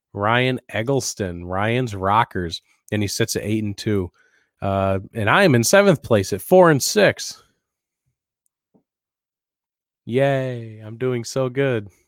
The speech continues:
Be proud of me. I think I'm below five hundred in every, every league I'm in.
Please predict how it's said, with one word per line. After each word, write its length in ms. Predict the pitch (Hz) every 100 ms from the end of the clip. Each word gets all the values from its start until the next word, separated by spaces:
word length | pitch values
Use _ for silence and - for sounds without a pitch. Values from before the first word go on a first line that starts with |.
| _ -
Be 100 | 127
proud 320 | - 139 131
of 120 | 110
me. 180 | 104 95 _ _ _ _ _ - _ _ -
I 80 | 131
think 260 | 208 180
I'm 360 | 151 120 107 98 -
below 260 | 113 113
five 300 | 104 110 104
hundred 420 | 104 101 98 95 98 -
in 260 | 107 101 92
every, 720 | - 104 101 101 98 95 92 - _ _ _ _ _ _ _ _ _ _ -
every 300 | 104 98 92
league 260 | 87 90 87
I'm 180 | 85 85
in. 180 | 85